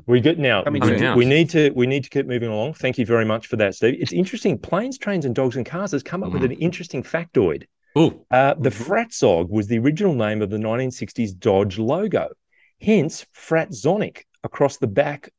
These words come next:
Speaker 1: of the Dodge show car. <laughs> Okay.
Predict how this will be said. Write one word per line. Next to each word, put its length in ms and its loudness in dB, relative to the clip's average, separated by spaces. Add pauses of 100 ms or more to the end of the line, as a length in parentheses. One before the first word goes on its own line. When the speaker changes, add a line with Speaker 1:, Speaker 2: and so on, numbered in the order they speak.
Speaker 1:
of 100 0
the 80 2
Dodge 280 2
show 280 -6
car. 240 -10 (640)
<laughs> 80 -12 (1160)
Okay. 540 -4